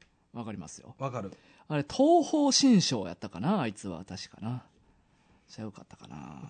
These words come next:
Speaker 2: ちょ-、
Speaker 1: え？
Speaker 2: え、まあ、何？
Speaker 1: あいつらも東西南北守ってるあれがある、あったからな、確か。
Speaker 2: あ、そういうことなんか。
Speaker 1: うん。
Speaker 2: あ、確かにでも分かれてましたもんね。
Speaker 1: うんうんうん。
Speaker 2: あの、家というか、
Speaker 1: はいはいはい。
Speaker 2: 島がね。
Speaker 1: うん。
Speaker 2: はいはい。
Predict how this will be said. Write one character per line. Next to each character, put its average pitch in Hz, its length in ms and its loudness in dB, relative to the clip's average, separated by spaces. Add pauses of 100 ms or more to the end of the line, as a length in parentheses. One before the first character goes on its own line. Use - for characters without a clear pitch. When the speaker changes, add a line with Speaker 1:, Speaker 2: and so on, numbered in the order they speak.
Speaker 2:
ち 208 60 -12
ょ-、 202 40 -14 (640)
Speaker 1:
え？ 165 140 -6 (420)
Speaker 2:
え、 147 80 -16 (100)
ま 135 260 -6
あ、 - 20 -10 (100)
何？ 120 200 -2
Speaker 1:
あ 247 80 6
い 285 60 4
つ 349 100 0
ら 240 80 4
も 147 140 2
東 190 260 6
西 185 120 6
南 160 260 4
北 107 220 -4
守 117 220 0
っ 110 40 -4
て - 160 -12
る 101 200 -6
あ 101 60 -8
れ 95 100 -8
が 85 100 -14
あ - 40 -20
る、 - 100 -20 (100)
あ - 100 -18
っ - 80 -18
た - 100 -18
か - 100 -20
ら - 80 -20
な、 76 100 -20
確 - 220 -20
か。 - 120 -20
Speaker 2:
あ、 156 160 -2 (380)
そ 320 360 4
う 339 60 6
い 330 40 8
う 330 100 4
こ 302 140 0
と 165 140 2
な 131 100 -2
ん - 40 -6
か。 - 40 -2
Speaker 1:
う 220 180 2
ん。 202 240 8
Speaker 2:
あ、 190 40 2
確 226 200 2
か 294 120 8
に 214 80 4
で 202 60 4
も 165 280 2
分 202 160 2
か 254 100 2
れ 240 60 4
て 233 100 0
ま 220 100 2
し - 60 -4
た 139 60 -4
も 123 140 -6
ん 165 40 -2
ね。 190 80 2
Speaker 1:
う - 20 4
ん 127 40 4
う - 20 2
ん 107 140 -2
う 101 60 -4
ん。 - 20 0
Speaker 2:
あ - 60 0
の、 135 140 -4
家 156 260 0
と - 120 -12
い 101 60 -8
う 98 60 -12
か、 107 80 -12
Speaker 1:
は 117 40 -6
い - 40 -6
は 101 40 -6
い 95 40 -6
は 95 60 -8
い。 - 40 -8
Speaker 2:
島 123 280 -4
が 92 140 -12
ね。 180 200 -2
Speaker 1:
う 110 40 -6
ん。 90 240 -8
Speaker 2:
は 113 140 -12
い - 40 -8
は 104 60 -8
い。 92 60 -10